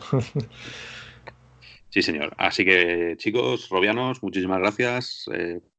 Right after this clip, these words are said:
Speaker 2: por estar
Speaker 1: Ujú.
Speaker 2: aquí en las estepas del metaverso californianas hoy, pero me voy a ir a duchar, que me,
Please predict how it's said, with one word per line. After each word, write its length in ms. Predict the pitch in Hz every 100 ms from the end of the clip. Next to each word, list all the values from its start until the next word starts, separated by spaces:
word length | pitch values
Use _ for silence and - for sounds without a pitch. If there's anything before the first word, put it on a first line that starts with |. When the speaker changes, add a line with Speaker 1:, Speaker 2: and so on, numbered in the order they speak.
| _ _ _ - - - - -
Speaker 2:
por 120 | -
estar 140 | 139
Speaker 1:
Ujú. 80 | 131
Speaker 2:
aquí 140 | 82 92
en 160 | 85
las 280 | 82 80 -
estepas 460 | 87 - - 101 92
del 220 | 92 92
metaverso 600 | 98 95 98 98 90 90
californianas 600 | 90 92 87 98 123 139
hoy, 180 | - - - - _ _ _
pero 160 | 95 90
me 100 | 87
voy 100 | 95
a 20 |
ir 60 | 95
a 40 |
duchar, 380 | 95 104 135 -
que 140 | 92
me, 120 | 82